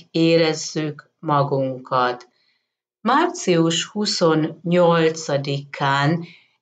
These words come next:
el kellene azon gondolkozni, mit tegyünk rendbe. Ezen a napon van gyógyító erő. Március harmincadikán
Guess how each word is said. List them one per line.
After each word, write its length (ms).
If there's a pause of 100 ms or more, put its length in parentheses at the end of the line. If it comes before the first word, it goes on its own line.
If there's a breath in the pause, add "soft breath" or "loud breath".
el 260
kellene 540
azon 500
gondolkozni, 1400 (220)
mit 460 (100)
tegyünk 720
rendbe. 880 (400 soft breath)
Ezen 320
a 80
napon 720
van 500
gyógyító 1000
erő. 600 (440)
Március 1300
harmincadikán 1900